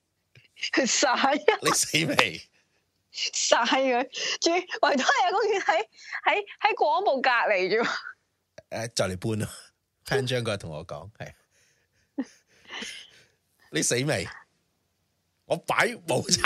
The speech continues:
Speaker 2: 東條詩喺度代替，誒，嗱，皇后像廣場我都覺得自己唔夠叻啦，sorry，我又推翻自己五秒之前嘅自己，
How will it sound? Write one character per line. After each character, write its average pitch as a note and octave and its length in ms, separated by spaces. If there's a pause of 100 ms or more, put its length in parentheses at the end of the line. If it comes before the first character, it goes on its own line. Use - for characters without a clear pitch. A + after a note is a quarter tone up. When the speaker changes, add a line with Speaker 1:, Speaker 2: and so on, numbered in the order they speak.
Speaker 2:
東 G#3+ 180
條 - 160
詩 D#3+ 420
喺 C3 120
度 A#2+ 160
代 G2+ 160
替， A2 560 (880)
誒， - 200
嗱， A2+ 200
皇 A2+ 100
后 C3+ 100
像 C3+ 120
廣 D3 120
場 C3 140
我 G2 100
都 C#3+ 80
覺 B2+ 100
得 C3 80 (100)
自 - 140
己 B2+ 120
唔 G#2 120
夠 E2+ 200
叻 F#2 140
啦， E2 160
sorry， A2+ 240
我 F2 120
又 F#2 200 (260)
推 B2+ 220
翻 B2 200
自 G#2 100
己 A2+ 160
五 G#2 100
秒 G2+ 220
之 A2+ 140
前 E2 160
嘅 E2+ 80
自 F2 120
己， G2+ 180